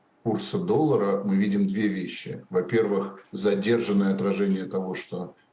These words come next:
это серьезный кризис, но, во-вторых, и восстановление, э, какое-то восстановление импорта за счет серого импорта.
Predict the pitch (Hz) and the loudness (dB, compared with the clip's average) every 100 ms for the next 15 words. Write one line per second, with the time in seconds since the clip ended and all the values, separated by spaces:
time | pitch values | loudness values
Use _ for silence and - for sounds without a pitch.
0 | _ 98 95 - 95 98 98 92 92 117 | _ -4 -4 -4 -2 0 0 -2 -4 -2
1 | 151 120 90 - - _ _ 101 104 - | -2 -2 -6 -8 -18 _ _ 0 0 0
2 | 107 110 123 - 107 104 101 - 101 95 | 0 0 0 -4 -4 0 -2 -2 0 0
3 | 95 98 98 95 92 92 - _ _ _ | 2 2 4 2 0 -6 -10 _ _ _
4 | 98 95 95 - 104 90 95 104 98 95 | -6 -4 -6 -2 -2 -2 -6 -2 0 2
5 | 98 98 98 - 107 104 - 90 87 - | 2 2 2 -2 -4 -2 -4 -4 -6 -6
6 | 90 - - - 87 82 - - _ | -8 -2 0 0 -4 -8 -10 -14 _